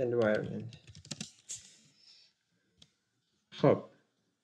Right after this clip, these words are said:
حالا ما این را ایجاد کردیم. ما اگر در صورت بخوایم که فانکشن جدید استفاده کنیم، فن جدید،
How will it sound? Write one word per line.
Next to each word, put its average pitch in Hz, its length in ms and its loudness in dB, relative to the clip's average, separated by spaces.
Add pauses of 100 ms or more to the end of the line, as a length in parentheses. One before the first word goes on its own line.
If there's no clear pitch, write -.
(480)
حالا 170 600 8 (800)
ما 139 240 8
این 147 140 8
را 143 140 10
ایجاد 147 580 6
کردیم. 202 560 6 (600)
ما 139 220 6
اگر 135 140 8
در 131 160 8
صورت 143 580 8 (2000)
بخوایم 156 560 10
که 147 500 10
فانکشن 143 460 6
جدید 139 300 8
استفاده 135 460 6
کنیم، 202 480 8 (640)
فن 147 320 8
جدید، 147 680 4